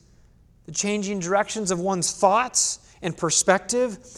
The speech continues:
and the changing direction of one's actions and behavior. Repentance is a turning away from sin and turning toward God. And John begins preaching this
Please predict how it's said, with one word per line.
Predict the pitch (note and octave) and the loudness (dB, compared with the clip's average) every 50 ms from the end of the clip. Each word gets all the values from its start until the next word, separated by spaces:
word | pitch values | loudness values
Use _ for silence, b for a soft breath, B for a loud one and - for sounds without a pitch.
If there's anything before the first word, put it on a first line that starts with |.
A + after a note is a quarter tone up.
| B B B | B B B
and | A3 G#3+ | -4 -4
the | A3 - | -2 0
changing | - - - B3 B3+ C#4 C4+ A#3+ C4+ B3+ | 0 0 0 0 -2 -4 -4 -4 -4 -4
direction | G3+ G3+ A#3 B3 B3+ - - G#3 A3+ A3+ A#3+ - | -2 0 0 0 0 -2 -6 -8 -8 -8 -8 -6
of | G3+ G#3+ G3+ | -4 -2 0
one's | G#3+ B3 A#3+ A#3 - | 0 0 0 0 -2
actions | - G#3+ A3 A#3 - - - G3 F3+ D#3+ D3+ D#3 | -4 -4 -6 -10 -12 -10 -10 -8 -8 -6 -6 -6
and | F3 F3+ | -6 -6
behavior. | F3+ G3 F3 F3+ G3+ A3+ A#3 F3+ D3 A2 G2 G2+ - - - _ _ _ _ - - _ _ - - _ _ _ _ _ _ _ _ _ _ _ _ - | -6 -8 -8 -6 -8 -8 -8 -8 -10 -12 -12 -12 -16 -20 -20 _ _ _ _ -20 -20 _ _ -20 -20 _ _ _ _ _ _ _ _ _ _ _ _ -6
Repentance | E3+ D#3 - G3+ B3+ C4+ - A3 F3+ C#3+ C#3 - - - - B B B B B | -6 -4 -4 -4 -4 -4 -4 -4 -4 -4 -4 -4 -4 -4 -6 B B B B B
is | B F#3+ E3+ | B -2 0
a | F3+ E3+ | 0 0
turning | - - A3+ A#3 A#3 A3+ G#3+ F#3+ - B B B B B | -2 -4 -6 -6 -6 -6 -6 -8 -10 B B B B B
away | - F3 E3+ E3+ F3 G3+ G#3+ A3+ A#3+ B3 B3 A#3 G#3+ G#3 - - - | -4 -2 -2 0 0 0 2 2 0 -2 -2 -6 -10 -14 -20 -20 -20
from | - - G#3 G3+ F#3+ | -12 -8 -8 -6 -4
sin | - - - G#3+ F#3+ D#3 C#3+ C#3 C#3 C#3+ - - | -4 -4 -4 -4 -6 -8 -8 -10 -12 -14 -14 -14
and | D3+ D#3 - | -12 -12 -10
turning | - F3+ F3+ F3 E3+ D#3+ | -10 -8 -8 -6 -8 -8
toward | - - - G3+ G3+ F#3 E3 D#3 D3 D3+ D3 | -10 -10 -6 -4 -2 -2 -2 -4 -6 -8 -6
God. | F3 E3 D#3 C3 G#2+ F2+ - - - _ _ _ _ _ _ _ _ _ _ _ _ _ _ _ _ _ - _ _ _ _ _ _ _ _ _ - | -6 -6 -6 -6 -8 -14 -18 -20 -20 _ _ _ _ _ _ _ _ _ _ _ _ _ _ _ _ _ -20 _ _ _ _ _ _ _ _ _ -10
And | D#3 D#3 D3+ - | -8 -6 -2 0
John | F3 G3+ A3 G#3+ G3 F3 | 0 2 2 2 0 -2
begins | D#3+ D#3+ D#3+ E3+ E3 D#3 - | -2 -2 -2 -2 -2 -4 -6
preaching | - - - A#3+ B3 - - F#3 D3 B2+ A#2 | -8 -6 -6 -6 -6 -6 -8 -8 -8 -10 -10
this | A#2 B2 C#3 - - - - | -10 -8 -6 -6 -6 -6 -8